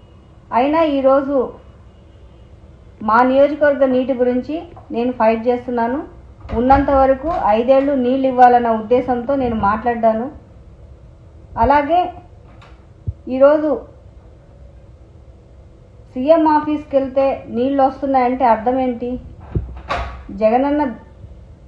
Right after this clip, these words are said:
ఇస్తేనే కదా నీళ్ళు వస్తున్నాయని అర్థం. జగనన్నకి వ్యతిరేకం ఎక్కడుంది ఇక్కడ?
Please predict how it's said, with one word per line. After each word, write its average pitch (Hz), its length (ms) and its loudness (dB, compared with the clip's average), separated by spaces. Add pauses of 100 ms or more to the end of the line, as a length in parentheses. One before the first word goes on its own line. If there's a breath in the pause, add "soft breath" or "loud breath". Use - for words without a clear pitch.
ఇస్తేనే 277 420 0
కదా 277 200 2
నీళ్ళు 254 240 -2
వస్తున్నాయని 240 520 -4
అర్థం. 233 220 -6 (920)
జగనన్నకి 277 520 0
వ్యతిరేకం 277 480 0
ఎక్కడుంది 262 360 -4
ఇక్కడ? 262 160 -8